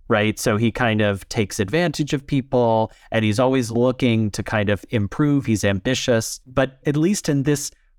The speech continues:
wonderful world of art-loving and kind of, like, compassionate people, he seems like the villainous outlier. So can you talk a little bit about that character and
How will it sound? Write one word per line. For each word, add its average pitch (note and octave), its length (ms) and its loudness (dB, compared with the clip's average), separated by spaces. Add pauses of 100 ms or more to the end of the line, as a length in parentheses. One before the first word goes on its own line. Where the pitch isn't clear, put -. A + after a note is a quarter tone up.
wonderful E3 480 0
world C#3+ 380 0
of A#2 180 -2
art-loving C3 800 2
and A#2+ 360 0
kind A#2 220 2
of, A2+ 180 0
like, A2+ 220 4
compassionate B2+ 680 -2
people, C3 500 0 (200)
he F3 180 0
seems E3 400 -2
like C3 200 0
the A#2+ 100 0
villainous A#2+ 580 0
outlier. F#2+ 600 0
So D3 200 -2
can D#3 220 -2
you D#3+ 80 2
talk F#3 260 0
a - 40 0
little D#3+ 200 2
bit C#3+ 140 0
about B2 360 0 (240)
that C#3 320 -2
character C3+ 640 0
and G#2+ 220 0